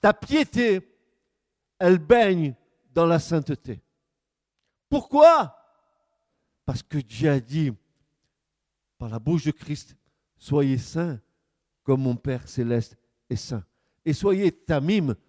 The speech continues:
soyez parfaits comme mon Père céleste est parfait. C'est pas de la rigolade, c'est pas une foi évangélique, euh, de, de bas étage, c'est une vraie relation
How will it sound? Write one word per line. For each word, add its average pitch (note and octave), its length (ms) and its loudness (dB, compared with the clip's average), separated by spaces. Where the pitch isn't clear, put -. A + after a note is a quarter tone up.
soyez D3 280 2
parfaits A2+ 640 -2
comme D3+ 220 -2
mon C3+ 140 -8
Père C3+ 260 -6
céleste B2+ 480 -6
est - 80 -16
parfait. - 480 -12
C'est - 260 -2
pas G3+ 220 -2
de D#3 100 2
la E3 140 2
rigolade, D3+ 580 0
c'est - 220 -6
pas G3+ 260 0
une F3 160 -4
foi G3+ 380 0
évangélique, F3+ 800 2
euh, F3+ 720 4
de, F3 360 4
de D3 160 4
bas D#3 300 4
étage, F3+ 480 2
c'est - 280 -2
une F3 140 -2
vraie F#3 600 0
relation G3 840 4